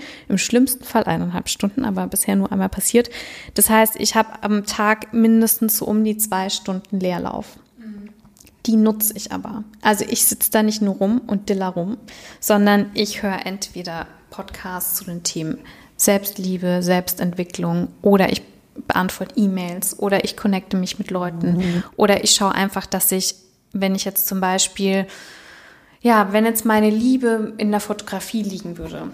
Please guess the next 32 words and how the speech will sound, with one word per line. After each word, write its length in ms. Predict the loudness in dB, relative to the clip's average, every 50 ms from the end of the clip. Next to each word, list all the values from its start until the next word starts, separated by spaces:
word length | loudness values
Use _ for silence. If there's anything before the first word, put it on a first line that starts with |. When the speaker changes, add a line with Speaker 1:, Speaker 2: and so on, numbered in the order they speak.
| -6
Speaker 1:
dann 180 | -4 -4 -2 -2
würde 160 | -2 -2 -2
ich 100 | 0 2
mir 140 | 0 0 0
früh 160 | -2 -4 -4
ein 140 | -4 -4 -4
Buch 260 | -4 -4 -4 -4 -4
mitnehmen, 560 | -4 -4 0 0 2 4 4 4 4 2 2
das 160 | 0 0 0
sich 180 | 0 0 2 0
mit 400 | 0 0 2 0 -2 -4 -6 -12 -18 -20 _ _
Fotografie 580 | -8 -6 -6 -6 -6 -6 -8 -6 -4 -2 -2 0
beschäftigt, 800 | 0 -2 -2 -2 -6 -6 -4 -6 -6 -4 -4 -4 -4 -4 -4 -8 -14 _ -20 -20 -20 _ 2
mit 580 | 4 6 6 6 6 2 2 2 0 -2 0 2
den, 360 | 4 4 4 4 4 4 4
mit 140 | 2 2 2
der 80 | 0
Kamera. 520 | -2 0 0 0 2 2 -2 -2 -2 -2 2
Was, 340 | 2 2 2 2 0 0 0
was 160 | -2 0 0 -2
mache 160 | -2 -2 -4
ich 100 | -6 -4
damit? 420 | -4 -4 -4 -4 -6 -6 -4 2
Wie 120 | 2 4 4
sind 120 | 4 2
die 80 | 0 0
verschiedenen 380 | -2 -4 -4 -2 -2 -2 -4
Perspektiven? 560 | -4 -6 -8 -10 -10 -10 -6 -4 -2 -2 0
Was 180 | 0 0 0 0
muss 140 | 0 -2 -2
ich 120 | -2 -4
beachten? 520 | -4 -2 -2 -2 -2 -4 -4 -4 -4 -4